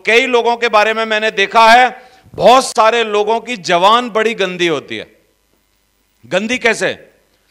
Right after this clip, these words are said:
इतना काला बोलते हैं, इतना खराब बोलते हैं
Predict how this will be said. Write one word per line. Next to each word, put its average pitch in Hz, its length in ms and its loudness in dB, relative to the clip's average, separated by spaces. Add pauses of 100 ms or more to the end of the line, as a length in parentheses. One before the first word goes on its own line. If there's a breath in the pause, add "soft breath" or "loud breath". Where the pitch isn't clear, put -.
(300)
इतना 220 360 -2
काला 214 500 4
बोलते 196 460 0
हैं, 180 380 -6 (280)
इतना 220 300 0
खराब 165 500 2
बोलते 190 440 -2
हैं 175 320 -6